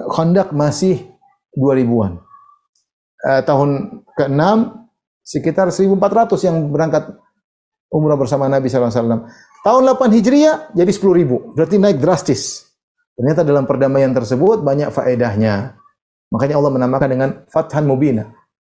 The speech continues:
"Inna fatahna laka fathan mubina," kemenangan yang nyata. Ternyata, eh, orang-orang musyrikin bisa mendengar Islam dengan nyaman. Mereka bisa masuk logika mereka sehingga orang musyrikin banyak masuk Islam. Eh, di antara keutamaan, eh, perjanjian Hudaybiyah.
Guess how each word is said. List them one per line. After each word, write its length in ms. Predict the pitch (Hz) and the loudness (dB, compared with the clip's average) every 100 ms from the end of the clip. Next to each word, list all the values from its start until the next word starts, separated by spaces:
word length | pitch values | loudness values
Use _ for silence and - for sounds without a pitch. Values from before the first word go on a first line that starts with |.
| - | -4
"Inna 240 | 143 147 | -2 0
fatahna 320 | 139 147 151 | 0 0 0
laka 240 | 143 139 143 | 0 0 -2
fathan 320 | 143 143 131 | -4 -2 0
mubina," 560 | 123 170 185 196 - _ | 0 0 0 -4 -10 _
kemenangan 400 | 123 131 131 123 | -4 0 0 0
yang 160 | 113 107 | 0 0
nyata. 160 | 101 | -2
Ternyata, 400 | 117 117 127 127 131 - - _ _ _ _ _ | -2 0 2 0 -2 -4 -14 _ _ _ _ _
eh, 80 | - | -12
orang-orang 560 | 120 123 127 127 123 117 | -6 -2 0 0 0 0
musyrikin 320 | 113 113 139 | -2 -2 -2
bisa 160 | 117 120 | -2 0
mendengar 320 | 117 117 120 | 0 0 -2
Islam 240 | 104 127 | -4 -2
dengan 240 | 117 117 113 | 0 0 0
nyaman. 640 | 120 123 120 120 120 147 - _ - | 0 0 0 0 -2 -6 -12 _ -8
Mereka 240 | 120 120 120 | -6 -2 -2
bisa 160 | 107 | 0
masuk 320 | 113 110 123 | -2 0 -2
logika 240 | 113 107 113 | -2 0 0
mereka 240 | 127 139 | 0 0
sehingga 320 | 131 123 123 | -4 -2 0
orang 160 | 123 120 | 0 0
musyrikin 320 | 110 127 135 | -2 -4 -2
banyak 320 | 120 123 123 | 0 0 0
masuk 400 | 117 107 190 190 - _ _ _ _ | -2 0 -2 -2 -8 _ _ _ _
Islam. 640 | - 107 - 101 98 151 - _ _ _ _ _ _ _ _ - | -8 -6 -2 -2 -2 -4 -10 _ _ _ _ _ _ _ _ -8
Eh, 160 | - 120 | -2 0
di 100 | 123 | 0
antara 460 | 117 113 127 127 - | 0 0 0 -2 -4
keutamaan, 540 | - - 123 131 - - _ _ - | -6 -2 -2 -2 -4 -12 _ _ -14
eh, 380 | - - 65 67 - | -6 -4 -2 -4 -6
perjanjian 320 | 104 120 110 | -2 0 0
Hudaybiyah. 300 | 107 101 101 | 0 0 -4